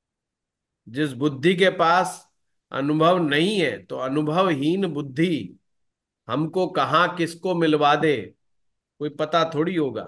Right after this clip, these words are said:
तो आपने देखा होगा मंदिर में चीखते चिल्लाते लोगों को, कोई आते घुसते बम बम करने लग जाता है, कोई कुछ, जो मन आया वो करने लग जाता है।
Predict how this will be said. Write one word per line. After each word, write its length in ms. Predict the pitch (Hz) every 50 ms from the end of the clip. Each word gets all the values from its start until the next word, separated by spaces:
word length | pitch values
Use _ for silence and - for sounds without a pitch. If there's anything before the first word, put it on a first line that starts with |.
| - _ _ _ _ _ _ _ _ _ _ _ _ _ _ _ _ _ _ _ _
तो 60 | -
आपने 340 | 127 131 147 156 165 165 170
देखा 280 | 165 170 170 165 175 170
होगा 280 | 170 170 165 170 170
मंदिर 360 | 165 165 160 160 160 165 165 165
में 200 | 165 165 160 160
चीखते 360 | - 156 147 151 - 165 160
चिल्लाते 480 | 160 160 151 147 147 147 143 147 160
लोगों 300 | 147 147 147 143 151 147
को, 380 | 135 143 151 147 147 151 147 _ _ _ _ _ _ _ _
कोई 160 | 139 147 156
आते 380 | 156 147 147 151 151 - 160 156
घुसते 380 | 135 139 135 131 131 - 151 139
बम 320 | 123 123 143 151 156 156
बम 200 | 151 156 156 147
करने 320 | 120 147 139 135 143 143
लग 220 | 143 143 143 143 131
जाता 400 | 139 135 135 135 - 139 135 135
है, 60 | 135
कोई 160 | 135 143 135
कुछ, 200 | 135 - 190 190 208
जो 520 | 220 233 233 214 196 196 240 269 294 285
मन 280 | 269 254 254 254 254 240
आया 280 | 226 226 226 240 240 233
वो 280 | 220 202 214 226 226
करने 340 | 214 226 208 180 170 170 165
लग 220 | 156 147 139 131
जाता 320 | 127 123 117 - - - -
है। 140 | - -